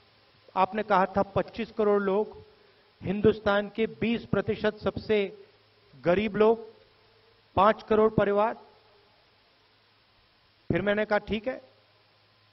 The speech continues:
कितने समय में? बहत्तर हजार रुपए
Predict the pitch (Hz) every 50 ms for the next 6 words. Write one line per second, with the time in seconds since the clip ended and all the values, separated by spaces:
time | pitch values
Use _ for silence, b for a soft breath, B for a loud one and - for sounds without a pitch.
0 | _ _ _ _ _ _ _ _ _ _ _ _ _ _ - 190 - 214 214 254
1 | 240 - - 214 226 240 247 247 262 254 240 _ _ _ _ _ _ _ _ _
2 | _ _ _ _ _ _ - 156 165 185 185 - 226 214 185 190 185 208 208 202
3 | 202 202 - 202 196 190 175 165 165